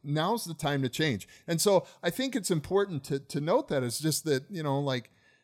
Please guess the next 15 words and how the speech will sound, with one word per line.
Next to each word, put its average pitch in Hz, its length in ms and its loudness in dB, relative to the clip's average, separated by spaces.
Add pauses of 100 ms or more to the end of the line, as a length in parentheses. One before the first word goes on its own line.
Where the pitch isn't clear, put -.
(160)
when, 175 400 4
when 170 280 2
some 240 260 2
people, 156 460 -6
you 160 140 -2
know, 135 140 2
'cause 139 260 -4
the - 100 0
concept 233 640 0
of 123 120 -2
love 123 440 0
now 117 560 -2 (200)
is 139 160 0
so 180 440 4
skewed, 113 560 -4